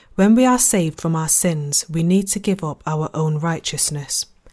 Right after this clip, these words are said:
Even after we are saved, we need to give up our own righteousness. This is the most difficult part.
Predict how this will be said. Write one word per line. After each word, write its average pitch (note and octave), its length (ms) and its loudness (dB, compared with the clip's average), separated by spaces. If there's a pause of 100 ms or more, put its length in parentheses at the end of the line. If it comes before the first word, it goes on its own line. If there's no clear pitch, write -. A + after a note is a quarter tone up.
(380)
Even A3+ 300 4
after A#3 300 2
we A#3 120 4
are A#3 140 4
saved, D#3 640 -2
we E3+ 120 0
need G3 260 4
to G3+ 100 0
give F#3 200 -2
up D#3+ 200 -6
our D#3+ 240 -2
own F3 220 0
righteousness. D3+ 880 -6 (640)
This A3 200 2
is A#3 140 2
the G#3 80 2
most D#3+ 340 0
difficult G#3 500 -2
part. D3+ 480 -6